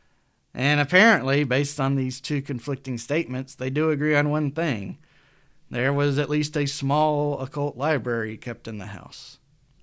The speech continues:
Likely because he grew up in the childhood version of Mad Max's Thunderdome, Joshua suffered from some significant health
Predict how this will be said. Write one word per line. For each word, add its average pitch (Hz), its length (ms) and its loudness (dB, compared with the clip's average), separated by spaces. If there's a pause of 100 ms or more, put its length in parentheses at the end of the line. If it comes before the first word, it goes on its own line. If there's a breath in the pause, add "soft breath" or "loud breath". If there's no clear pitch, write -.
(120)
Likely 226 460 6
because 175 440 2
he 160 100 2
grew 147 260 2
up 143 140 -4
in 139 80 -2
the 131 80 0
childhood 127 520 -4
version 127 580 -2
of 113 360 -4
Mad 110 220 -4
Max's 110 460 -8
Thunderdome, 180 1000 2
Joshua 208 560 2
suffered 156 460 -4
from 139 280 0
some 127 380 -2
significant 117 760 -4
health 151 440 -2